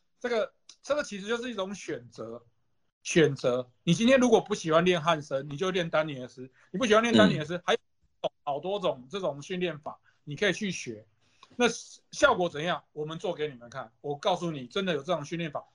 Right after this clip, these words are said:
Speaker 1: 它的理论是什么？你真的有兴趣，你可以先去多读点书，你可以知道更多的知识，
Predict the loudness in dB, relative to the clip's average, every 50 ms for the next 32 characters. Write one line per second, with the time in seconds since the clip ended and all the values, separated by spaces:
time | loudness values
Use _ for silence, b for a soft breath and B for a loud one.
0 | _ _ _ -4 -2 -2 -2 -2 -2 -2 0 0 0 0 -2 -6 -8 -10 -10 -12
1 | -14 -20 _ -14 -12 -8 0 2 4 4 4 4 0 0 -2 -2 -6 -4 -2 -2
2 | -2 -2 -2 -4 -2 -2 -2 0 -2 -2 -2 -2 -4 -2 0 2 4 6 6 4
3 | 4 b b b b b b -2 0 2 2 2 0 0 -2 -2 0 0 0 -2
4 | 0 4 4 6 4 4 2 -6 _ _ _ _ _ _ _ 0 4 4 4 4
5 | 4 -2 -4 -2 -2 -4 -4 -4 -6 -8 -8 -12 -12 -12 -10 -12 -12 -12 -14